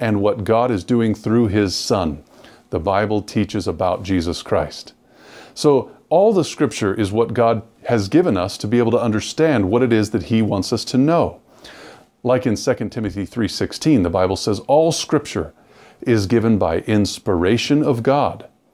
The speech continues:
and is profitable for several things, doctrine, for reproof,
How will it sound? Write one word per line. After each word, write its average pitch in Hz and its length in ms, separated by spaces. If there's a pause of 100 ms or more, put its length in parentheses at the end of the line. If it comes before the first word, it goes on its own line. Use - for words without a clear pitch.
(240)
and 123 280
is 104 300
profitable 117 880 (160)
for 123 160
several 131 400
things, 101 420
doctrine, 131 680 (420)
for 104 300
reproof, 117 800